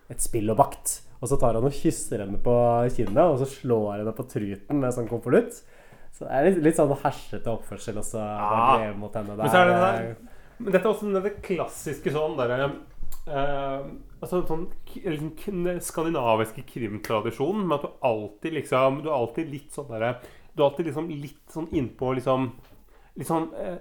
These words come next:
Speaker 2: litt innpå venstresiden på en eller annen måte, uten at det egentlig er sånn, det er liksom sånn, det er sånne meninger som liksom alle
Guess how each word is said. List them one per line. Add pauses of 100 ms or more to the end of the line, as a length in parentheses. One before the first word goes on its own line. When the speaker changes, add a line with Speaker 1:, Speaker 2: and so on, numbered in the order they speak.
(200)
Speaker 2:
litt
innpå
venstresiden
på
en
eller
annen
måte, (420)
uten
at
det
egentlig
er
sånn, (380)
det
er
liksom
sånn,
det
er
sånne
meninger
som
liksom
alle